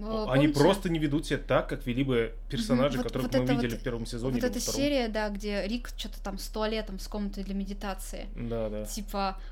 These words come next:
Speaker 1: на са-, и в конце всё заканчивается тем, что вот он на самом деле так проникся к этому чуваку, и его... ему теперь Рику грустно без него. Эм, что
Speaker 2: Что?
Speaker 1: за фанфик? Ну,
Speaker 2: Да,
Speaker 1: серьёзно.
Speaker 2: да, да, вот
Speaker 1: То есть это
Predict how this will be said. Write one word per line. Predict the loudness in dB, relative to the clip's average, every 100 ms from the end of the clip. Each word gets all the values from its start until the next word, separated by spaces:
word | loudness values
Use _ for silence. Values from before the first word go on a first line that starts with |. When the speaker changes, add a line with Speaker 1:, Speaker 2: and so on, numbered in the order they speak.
| -4
Speaker 1:
на | -2
са-, | 2 4 6 6
и | 2
в | 2
конце | 2 2 2 2 0
всё | 0
заканчивается | -2 0 0 0 -4 -6
тем, | -2 0 0
что | -2 -4
вот | -4 -2
он | -2 -4 -6 -4
на | -2
самом | 0 2 4
деле | 4 2 2
так | -2 -2
проникся | 0 4 4 4 0
к | -2
этому | -2 -2 -2
чуваку, | -2 -4 -4 -2 2
и | 4
его... | 2 -2 -2
ему | 2 2 2
теперь | 0 -2 0 -2
Рику | -2 -6 -6
грустно | -2 0 0 0 0
без | 0
него. | -2 -2 -2 -2 -4 -8 -10 -8 -8 -8 -6 -4
Эм, | 0 0 0 -2 -2 -4 -6 -8 -8
что | 2 6 8
Speaker 2:
Что? |
Speaker 1:
за | 8 8 8
фанфик? | 10 8 6 -2 -8 4
Ну, | 8 12
Speaker 2:
Да, | 12 12
Speaker 1:
серьёзно. | 12 12
Speaker 2:
да, | 12 10
да, | 10 12 12
вот | 10 8
Speaker 1:
То | 8
есть | 6
это | 6